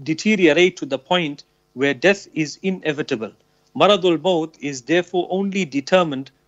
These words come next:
after the death or wafat of a person. Any gifts during, given during Maradul Maut will actually be in the ruling of a wasiya or a bequest, and the laws of wasiya will apply.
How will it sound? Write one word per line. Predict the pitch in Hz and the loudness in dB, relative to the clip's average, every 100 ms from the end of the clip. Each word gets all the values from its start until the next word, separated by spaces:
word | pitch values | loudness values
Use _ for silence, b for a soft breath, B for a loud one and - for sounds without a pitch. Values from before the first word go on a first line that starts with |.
| _ - | _ -2
after | 156 165 - 175 | 0 0 -2 -8
the | 147 | -6
death | 123 - 196 196 - | -8 -2 -2 -2 -10
or | 143 131 | -8 -4
wafat | 135 - 170 175 175 | -6 0 2 2 -2
of | 151 - | -10 -6
a | 127 | -4
person. | 139 127 110 101 _ _ _ _ - | -2 -4 -6 -16 _ _ _ _ -2
Any | 240 254 | 2 2
gifts | 143 202 - - | 2 0 0 -4
during, | 160 175 - - | -2 -2 -2 -8
given | 143 196 226 175 | 0 2 2 2
during | 175 180 156 | 0 0 0
Maradul | 170 170 151 | 0 2 0
Maut | 131 160 185 - b b b | 0 0 0 -2 b b b
will | 139 151 | -4 0
actually | 190 - 220 208 | 0 0 -2 -2
be | 180 | -2
in | 170 139 | -4 -2
the | 131 | -2
ruling | 151 185 185 | 0 0 0
of | 151 143 | -4 -2
a | 135 | -2
wasiya | 127 127 208 196 185 160 | -2 -4 0 4 4 2
or | 147 | 0
a | 131 | 0
bequest, | 127 131 190 - - - _ _ - | -2 0 0 0 -4 -20 _ _ -8
and | 143 | -4
the | 139 135 | -2 0
laws | 143 185 208 | 4 4 4
of | 170 - | -2 -6
wasiya | 139 - 196 185 180 | -10 -6 -4 0 0
will | 139 139 | -2 -6
apply. | 131 143 110 | -4 -2 -2